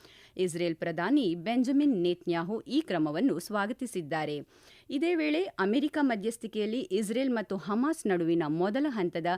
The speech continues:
ಶಾಂತಿ ಒಪ್ಪಂದವನ್ನು ಪ್ರಧಾನಿ ನರೇಂದ್ರ ಮೋದಿ ಸ್ವಾಗತಿಸಿದ್ದಾರೆ. ಒತ್ತೆಯಾಳುಗಳ ಬಿಡುಗಡೆ ಮತ್ತು ಗಾಜಾದ ಜನರಿಗೆ ಹೆಚ್ಚಿನ ಮಾನವೀಯ ನೆರವು ನೀಡುವುದರಿಂದ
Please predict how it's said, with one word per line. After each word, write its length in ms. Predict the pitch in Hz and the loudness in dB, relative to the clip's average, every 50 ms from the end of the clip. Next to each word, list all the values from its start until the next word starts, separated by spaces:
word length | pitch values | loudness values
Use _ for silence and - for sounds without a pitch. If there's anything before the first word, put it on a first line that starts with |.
| - - - - - - | -4 -8 -18 -20 -16 -12
ಶಾಂತಿ 480 | - - 269 262 285 294 - 311 - - - | -6 -4 -2 0 0 2 2 0 -2 0 -4
ಒಪ್ಪಂದವನ್ನು 680 | 170 - - 170 160 151 151 151 180 247 262 175 165 | -6 -6 -2 0 0 0 0 0 0 0 0 0 -2
ಪ್ರಧಾನಿ 540 | - - 226 240 240 240 226 262 269 269 262 | -2 0 0 0 0 0 -2 0 0 0 2
ನರೇಂದ್ರ 400 | 196 160 156 160 156 151 156 151 | 0 0 0 0 0 0 0 0
ಮೋದಿ 320 | 147 165 226 208 160 156 | -2 -2 0 -2 -2 -4
ಸ್ವಾಗತಿಸಿದ್ದಾರೆ. 1120 | - - 240 240 202 160 165 - 160 156 - 165 147 131 143 156 156 151 151 147 147 - - _ - _ _ _ _ _ _ _ _ _ _ _ - - | -4 -2 -2 -2 -2 -2 -4 -4 -6 -6 -6 -8 -8 -4 -4 -4 -2 -2 -2 -4 -4 -6 -10 _ -20 _ _ _ _ _ _ _ _ _ _ _ -8 -4
ಒತ್ತೆಯಾಳುಗಳ 720 | 185 202 - - - 180 170 160 156 160 160 151 160 156 156 | -2 -2 -2 -2 -2 0 2 2 2 0 0 0 0 0 0
ಬಿಡುಗಡೆ 440 | 156 156 160 170 160 170 175 226 285 | 0 0 -2 -2 -2 -2 -2 -2 2
ಮತ್ತು 380 | 311 311 311 349 - - 370 339 | 4 4 4 4 2 0 0 0
ಗಾಜಾದ 480 | 233 214 214 214 220 214 269 277 262 294 277 | 0 0 -2 -2 0 -2 -2 -2 -2 -2 -2
ಜನರಿಗೆ 500 | 220 240 226 226 214 214 202 233 254 254 | -2 -2 -4 -4 -4 -4 -2 -2 -2 -2
ಹೆಚ್ಚಿನ 440 | 175 208 226 285 - - 311 311 311 | -2 -4 -6 -6 0 2 4 4 4
ಮಾನವೀಯ 540 | 233 170 165 165 170 170 156 160 156 156 151 | 4 2 2 2 2 2 2 0 0 2 0
ನೆರವು 340 | 147 151 160 185 226 240 | 0 0 0 -2 -2 -2
ನೀಡುವುದರಿಂದ 680 | 233 185 165 151 156 143 147 139 143 139 151 180 208 | 0 0 0 0 0 -2 -2 -4 -4 -4 -4 -2 -2